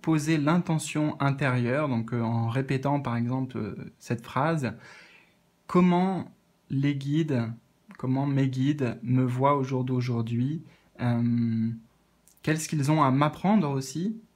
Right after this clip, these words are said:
sur moi et sur mon chemin de vie ? » Voilà. Tranquillement, vous posez cette intention et au signal,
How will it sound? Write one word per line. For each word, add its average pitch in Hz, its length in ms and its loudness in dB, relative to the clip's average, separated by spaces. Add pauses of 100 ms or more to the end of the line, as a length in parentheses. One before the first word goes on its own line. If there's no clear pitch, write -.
(340)
sur - 380 -6
moi 147 480 2
et 143 80 -2
sur 143 160 -2
mon 139 160 0
chemin 135 340 0
de 127 100 2
vie ? » 113 200 -4 (4000)
Voilà. 117 420 -2 (920)
Tranquillement, 170 760 0
vous 139 140 -4
posez 143 300 -2
cette 147 200 -4
intention 131 720 -2 (1080)
et 147 380 -2 (1400)
au 165 100 4
signal, 147 840 2